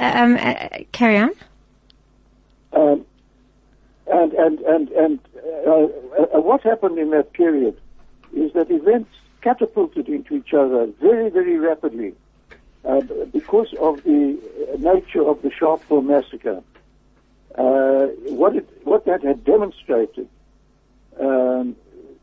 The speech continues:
Speaker 2: because the, uh, the Pan-Africanist Congress had initiated a struggle against passes, including the burning of passes, which had led to the shooting dead of nearly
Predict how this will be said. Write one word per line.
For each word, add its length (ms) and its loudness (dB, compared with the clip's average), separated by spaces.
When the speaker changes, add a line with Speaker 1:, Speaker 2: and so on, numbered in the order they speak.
Speaker 2:
because 340 0
the, 300 -2
uh, 480 -2
the 80 -2
Pan-Africanist 800 0
Congress 460 0
had 160 2
initiated 840 0
a 80 -4
struggle 380 2
against 340 0
passes, 560 -2
including 520 0
the 120 0
burning 340 2
of 100 -2
passes, 560 -6
which 180 -10
had 180 0
led 220 2
to 320 0
the 80 -12
shooting 420 -8
dead 180 6
of 300 0
nearly 240 0